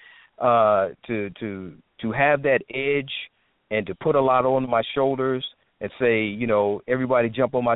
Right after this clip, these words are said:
shoulders, let's jump off of this bridge, we're gonna figure it out on the way down." That's just how I was raised. And, uh, uh, and I was raised to figure it out, to get it done. And if, if I can't find the right person to do it,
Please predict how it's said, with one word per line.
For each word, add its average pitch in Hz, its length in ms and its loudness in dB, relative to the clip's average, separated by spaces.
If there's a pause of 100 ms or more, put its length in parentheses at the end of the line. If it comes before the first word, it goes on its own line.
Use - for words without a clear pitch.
shoulders, 117 340 -2
let's 120 180 -6
jump 123 240 -2
off 117 160 0
of 110 60 -14
this 107 160 -8
bridge, 120 380 -2
we're 117 100 -6
gonna 113 180 -2
figure 110 240 -2
it 110 60 -2
out 110 120 4
on 107 80 -2
the 107 100 -6
way 101 240 -6
down." 117 480 0
That's 131 180 -4
just 104 160 -12
how 104 220 2
I 92 40 0
was 85 260 -10
raised. 95 360 -4 (680)
And, 104 400 0
uh, 95 420 2
uh, 92 300 -2
and 110 140 0
I 123 40 6
was 131 160 -2
raised 143 260 -2
to 127 80 -6 (120)
figure 160 260 0
it 147 60 2
out, 156 280 -2
to 107 80 -10
get 113 280 0
it 135 180 -2
done. 139 320 0 (100)
And 120 200 0
if, 117 120 2 (160)
if 107 140 -6
I 107 80 0
can't 143 320 -2
find 147 260 0
the 135 60 -6
right 147 220 0
person 156 320 -6
to 135 60 -14
do 185 260 -2
it, 208 100 0